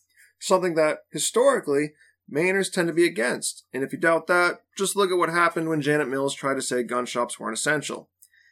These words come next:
And then, despite all of that, along with never actually stepping foot inside Maine during his campaign, more Mainers voted for Joe Biden than any other candidate in Maine's two hundred-year history.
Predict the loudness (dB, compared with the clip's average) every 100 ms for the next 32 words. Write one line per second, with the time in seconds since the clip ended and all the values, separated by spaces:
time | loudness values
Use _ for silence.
0 | _ _ -2 4 4 4 -2 _ _ -4
1 | -2 0 4 4 4 0 4 8 8 6
2 | 4 4 4 2 _ _ _ _ 0 4
3 | 4 2 0 4 6 8 8 6 4 -2
4 | 2 0 0 -4 0 0 0 4 4 4
5 | 2 0 2 2 2 0 -2 0 0 0
6 | 2 2 -2 -8 _ _ _ _ 2 6
7 | 6 6 4 4 2 2 4 4 2 2
8 | 4 4 6 6 6 2 -2 -2 0 4
9 | 4 2 0 -2 0 2 2 0 -2 -2
10 | -2 -4 -4 -2 0 -2 -2 0 0 2
11 | 0 -2 -4 -8 -10